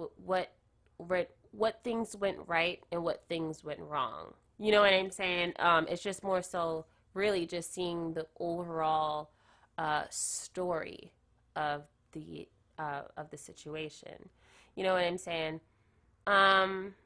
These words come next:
it's definitely given me also to, if this is more so personal, right? It's, it's like masculine, feminine vibes within the, within the self, right? So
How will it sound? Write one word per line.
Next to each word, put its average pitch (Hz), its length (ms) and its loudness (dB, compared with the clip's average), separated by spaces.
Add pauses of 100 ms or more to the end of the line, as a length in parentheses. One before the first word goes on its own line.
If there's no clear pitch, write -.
(600)
it's 254 220 0
definitely 285 640 0
given 220 340 -2
me 214 140 0
also 175 340 0
to, 185 140 -4
if 175 100 -6
this 185 160 -8
is 190 120 -12
more 170 160 -4
so 175 180 -8
personal, 208 720 -6 (380)
right? 175 420 4
It's, - 360 -4 (100)
it's 185 260 -6
like 175 460 2
masculine, 175 680 0
feminine 180 520 -4
vibes 160 400 -2
within 165 380 -8
the, 151 100 -8 (140)
within 165 380 -8
the 147 60 -10
self, - 400 -10 (720)
right? 170 300 2 (320)
So 185 600 6